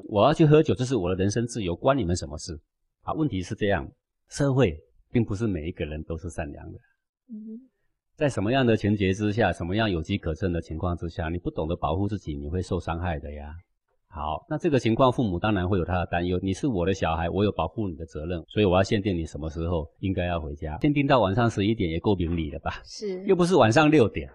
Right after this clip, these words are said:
Speaker 2: 嗯。
Speaker 1: <laughs> 没有叫你说放学即刻给我滚回家，也没有啊，这已经够明理了，父母该尽的责任也都尽了。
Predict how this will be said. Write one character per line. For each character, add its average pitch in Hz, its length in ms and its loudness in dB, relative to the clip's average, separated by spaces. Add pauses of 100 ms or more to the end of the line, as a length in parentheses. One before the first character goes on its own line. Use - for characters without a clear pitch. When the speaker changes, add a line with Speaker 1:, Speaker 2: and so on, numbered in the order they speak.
Speaker 2:
嗯。 202 480 -12
Speaker 1:
<laughs> - 80 0
没 151 160 4
有 165 100 8
叫 165 280 6
你 120 100 8
说 151 260 8 (200)
放 135 180 10
学 117 160 6
即 117 180 0
刻 131 180 8
给 117 120 2
我 104 60 6
滚 90 180 -4
回 85 180 -2
家， 92 180 0
也 78 180 -6
没 80 180 -4
有 80 160 -4
啊， 76 160 -12 (340)
这 120 120 0
已 98 40 2
经 104 160 0
够 104 160 2
明 82 200 -2
理 76 140 -4
了， 78 120 -8
父 120 140 -4
母 92 120 0
该 101 160 2
尽 107 140 2
的 90 100 2
责 82 160 -2
任 90 160 0
也 - 140 -6
都 82 160 -4
尽 71 280 -10
了。 71 60 -18